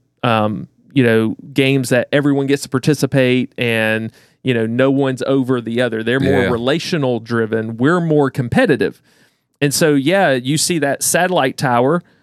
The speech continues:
Speaker 1: and a bulb needs to be changed. Sign me up. You
Speaker 2: Yep.
Speaker 1: know, I, I'm gonna do it. I,
Speaker 2: Yep.
Speaker 1: I'm the one that goes to the edge of the, the, you know, Grand Canyon, where my wife is like, "Nope, I'm not going that far out." So I give her the keys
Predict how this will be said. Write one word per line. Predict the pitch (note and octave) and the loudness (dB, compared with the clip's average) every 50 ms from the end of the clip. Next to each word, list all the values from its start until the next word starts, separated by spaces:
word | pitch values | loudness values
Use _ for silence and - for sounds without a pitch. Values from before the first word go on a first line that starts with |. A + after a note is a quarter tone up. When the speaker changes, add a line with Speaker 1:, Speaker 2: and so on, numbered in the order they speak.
| _ _ _ _ _ _ _ - | _ _ _ _ _ _ _ 0
Speaker 1:
and | C#3 C3 C3 B2+ B2 B2 - - _ _ _ _ | 2 2 2 2 0 -2 -4 -8 _ _ _ _
a | - C3 | -4 -4
bulb | A#2 A#2 B2+ C3 E3+ G#3 G#3 | -2 0 2 4 4 4 4
needs | F#3 D#3+ D3+ B2+ A2+ | 4 2 2 2 0
to | - B2 | 0 0
be | B2 A#2+ | 0 0
changed. | A2 - - B2 A2+ A2 A2 C#3 E3+ - - - - _ _ _ _ _ _ _ _ _ _ _ - | 0 0 0 0 0 0 -2 -4 -6 -8 -10 -14 -18 _ _ _ _ _ _ _ _ _ _ _ -4
Sign | - - D#3+ D3 F#3+ G#3 | 0 0 2 2 2 2
me | G3 F3+ D3+ | 2 4 4
up. | D#3+ G3+ A3 - - _ _ - - - - - - | 4 4 2 0 -2 _ _ -20 -20 -20 -20 -8 -2
You | B2+ C#3+ - | 0 2 2
Speaker 2:
Yep. | A#2+ | 2
Speaker 1:
know, | B2 | 2
I, | B2 C3+ A2 A#2 | 0 0 -2 -2
I'm | D3 E3 | -2 -2
gonna | E3+ D#3+ C#3 | 0 0 0
do | B2+ C3+ F3 G3 D#3 | 0 0 0 0 0
it. | G2+ - _ - G#2 - _ - | -2 -6 _ -18 -20 -20 _ -4
I, | - - G2+ | -2 0 2
Speaker 2:
Yep. | A#2 | 2
Speaker 1:
I'm | D3 E3+ F#3 | 2 0 0
the | F#3+ F3+ | 0 -2
one | E3+ E3 D#3+ D#3 D3 | 0 0 0 0 0
that | C3+ - | -2 0
goes | C3+ D3 D3+ D3+ C#3+ - | 0 0 2 2 0 0
to | - C3+ | -2 0
the | B2+ G2+ | 0 2
edge | C3 D3 C3+ C3 C3 | 2 2 0 0 0
of | A#2+ A#2 A#2 | -2 0 0
the, | A#2 A#2 A#2+ A#2+ _ _ _ _ _ _ _ _ | 0 0 0 -2 _ _ _ _ _ _ _ _
the, | - B2+ A#2+ A#2 A2 - - - _ - E2 | 0 2 2 4 2 0 -2 -6 _ -10 -2
you | A2 D3 B2 | 0 0 2
know, | A2+ | 2
Grand | A#2 C3 B2+ B2 A#2+ A#2 | 2 0 0 0 0 0
Canyon, | - G3 A3 G#3+ D#3+ G#2+ D#2+ C#2 - - - | 0 2 2 2 0 -2 -4 -6 -8 -12 -10
where | - - B2+ A#2+ | -4 -2 -2 0
my | A#2 A#2 | 0 0
wife | A2+ B2 C#3+ D#3+ E3+ E3 C#3+ - - - - | 0 2 2 2 2 0 -2 -6 -8 -4 -2
is | C#3 C3 B2 A#2 | 0 0 0 0
like, | A#2+ A#2 A2 G#2+ - | 0 0 0 -2 -4
"Nope, | - B2 C#3+ D#3+ E3+ - - | -2 0 0 0 0 -2 -4
I'm | B2+ C3 C3+ | -6 -4 -2
not | C#3 C3+ - | -2 -2 0
going | C#3 C#3 C3+ C3+ C3 B2+ | -2 -2 0 0 0 -2
that | A#2+ G#2+ - | -2 -2 -2
far | - B2+ A2+ A2+ C3+ | -2 -2 -2 0 0
out." | E3 D#3+ A#2+ - - | 0 0 0 -4 -4
So | - B2+ | -2 -2
I | A#2+ C3 | -2 0
give | C3 C#3+ D3 - | 0 -2 -2 0
her | D3+ E3 D3 | 0 -2 -2
the | A#2 A2 | -2 -4
keys | - - A3 A#3+ A3+ E3 D3+ D3+ F3+ F3 - | -4 -2 -2 0 0 0 0 0 -2 -4 -6